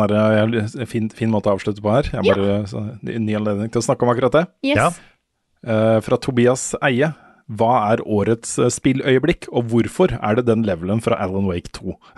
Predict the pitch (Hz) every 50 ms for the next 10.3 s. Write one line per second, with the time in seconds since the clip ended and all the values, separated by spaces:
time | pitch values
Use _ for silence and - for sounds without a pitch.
0 | - - - 208 - - 101 - - - 311 - - 294 285 - - 294 - 277
1 | 285 269 - - 269 202 - - - - 101 101 101 104 101 101 101 - - 202
2 | 202 - _ _ - 110 98 92 - - _ _ _ _ _ _ _ _ _ -
3 | - - 82 - - - - - - - - - - - - 151 147 156 160 160
4 | 160 131 104 104 113 127 123 113 - - 135 131 127 123 123 123 120 120 123 -
5 | - - 101 - _ - - 156 165 147 143 139 123 110 - - - - - 139
6 | 117 113 101 92 95 110 113 120 110 - 110 - - 123 117 107 101 104 107 107
7 | 110 104 - 110 101 98 98 - _ _ _ _ _ _ _ _ _ _ _ _
8 | _ - 127 107 131 117 113 107 107 - - 127 117 120 117 117 113 - - -
9 | 101 92 90 98 107 107 101 95 92 95 101 101 95 95 92 92 95 90 92 85
10 | 90 92 98 120 - 113